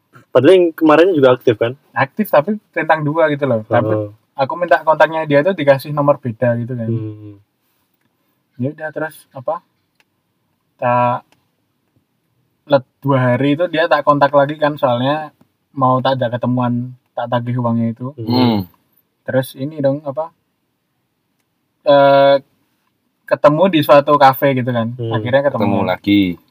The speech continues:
Speaker 2: Tak kira mau dibayar.
Speaker 3: Hmm.
Speaker 2: Nah, itu ternyata dia apa? Merajul sama temennya.
Speaker 1: Hmm.
Speaker 3: Waduh.
Speaker 2: Nah, aku ki di-, dikira apa?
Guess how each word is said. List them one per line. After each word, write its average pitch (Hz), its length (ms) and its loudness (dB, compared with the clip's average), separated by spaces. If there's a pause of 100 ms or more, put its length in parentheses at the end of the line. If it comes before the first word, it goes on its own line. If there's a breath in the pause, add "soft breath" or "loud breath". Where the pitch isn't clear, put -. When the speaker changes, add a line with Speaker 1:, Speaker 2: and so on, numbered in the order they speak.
(280)
Speaker 2:
Tak - 200 -6
kira 180 600 4 (460)
mau 165 500 2
dibayar. 123 680 0
Speaker 3:
Hmm. 98 520 -6 (160)
Speaker 2:
Nah, 110 180 -6
itu 104 180 -8
ternyata 135 760 0 (600)
dia 139 540 0
apa? 156 360 -4 (840)
Merajul 139 560 2
sama 135 640 0
temennya. 135 720 -2
Speaker 1:
Hmm. 113 180 -4
Speaker 3:
Waduh. 110 840 -4 (1160)
Speaker 2:
Nah, 143 260 -6
aku 156 260 2
ki 180 220 -8
di-, 143 240 -6 (140)
dikira 143 680 4
apa? 165 380 2